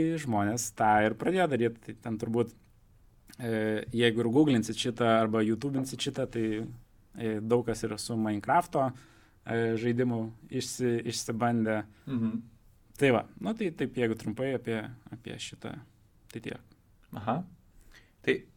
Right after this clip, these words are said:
Speaker 2: aš tada pereisiu prie timeline'o, nes jau Donatas paminėjo, kad
Speaker 1: Mhm.
Speaker 2: čia, vat, vienas pirmųjų dalykų, kur panaudota buvo, tai Minecraft'o serveriuose. Tai gal pradėsiu nuo to, kad iš tikrųjų, nu,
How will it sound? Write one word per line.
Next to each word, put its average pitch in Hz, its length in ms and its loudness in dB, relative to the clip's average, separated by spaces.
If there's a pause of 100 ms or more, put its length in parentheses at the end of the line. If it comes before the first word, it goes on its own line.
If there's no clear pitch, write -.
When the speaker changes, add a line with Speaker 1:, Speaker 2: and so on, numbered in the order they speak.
(520)
Speaker 2:
aš 135 220 -4
tada 113 160 2
pereisiu 113 340 4
prie 104 160 0
timeline'o, 117 480 2
nes 101 160 -2
jau 101 100 -2
Donatas 101 320 -4
paminėjo, 101 380 -2
kad - 20 -4
Speaker 1:
Mhm. 147 120 -2
Speaker 2:
čia, 208 80 0
vat, 95 120 -2 (320)
vienas 104 360 -4
pirmųjų 113 320 0
dalykų, 98 320 0
kur 101 120 -6
panaudota 98 480 -2
buvo, 101 220 -2
tai 98 100 -8
Minecraft'o 104 1120 -2
serveriuose. 143 640 -2 (720)
Tai 120 120 0 (480)
gal 123 160 6
pradėsiu 135 360 0
nuo 123 120 2
to, 165 200 4
kad 147 180 -2
iš 135 120 -8
tikrųjų, 131 720 -2
nu, 120 320 -2